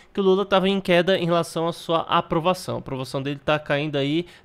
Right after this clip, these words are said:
desde que começou o ano, desde o final do ano passado, na verdade, tá tendo uma queda de aprovação no, no governo Lula. E ele decidiu, então, contratar um, um marqueteiro, né, que é o Sidônio Palmeira.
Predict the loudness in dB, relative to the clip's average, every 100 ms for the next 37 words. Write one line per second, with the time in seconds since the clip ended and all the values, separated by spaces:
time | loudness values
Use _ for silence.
0 | 2 2 2 0 0 0 -2 0 0 2
1 | 2 2 -2 -6 -4 0 0 2 -2 -4
2 | -6 -4 -2 0 0 0 -4 -2 -2 -2
3 | -4 -4 -2 0 -2 -4 -6 -6 -4 -4
4 | -2 -4 -4 -4 -2 -2 -2 0 0 0
5 | -4 _ _ -20 -20 -20 -20 -20 -20 -2
6 | 2 2 2 2 4 4 2 0 -4 -18
7 | _ _ 0 2 2 -2 0 -2 0 2
8 | 0 0 -2 0 2 2 2 -2 -4 0
9 | 0 2 -2 0 0 0 -2 -6 -2 -2
10 | -2 -6 -2 -2 0 0 2 0 -2 -4